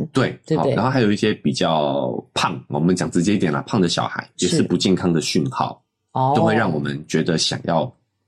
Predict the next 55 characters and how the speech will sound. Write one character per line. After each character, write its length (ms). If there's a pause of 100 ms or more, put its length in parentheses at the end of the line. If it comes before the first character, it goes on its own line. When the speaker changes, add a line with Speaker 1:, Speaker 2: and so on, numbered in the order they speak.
Speaker 1:
远 200 (140)
离， 260 (460)
这 100
是 60
一 40
种 180
动 180
物 60
本 240
能， 120
Speaker 2:
是。 640
Speaker 1:
不 80
健 220
康。 260 (520)
然 120
后 100
再 140
来 60
就 100
是 300
熟 200
悉， 200
就 80
是 60
陌 140
生 220
人 220
啊， 180 (100)
Speaker 2:
对， 160
对， 40
Speaker 1:
这 120
个， 80
Speaker 2:
对。 40
Speaker 1:
这 100
个 60
其 120
实 60
我 60
们 120
能 80
理 80
解， 220
你 80
跟 100
我 140
族 240
类 140
不 180
一 120
样。 220 (180)
哦， 120
Speaker 2:
对。 80
Speaker 1:
比 0
如 100
说 220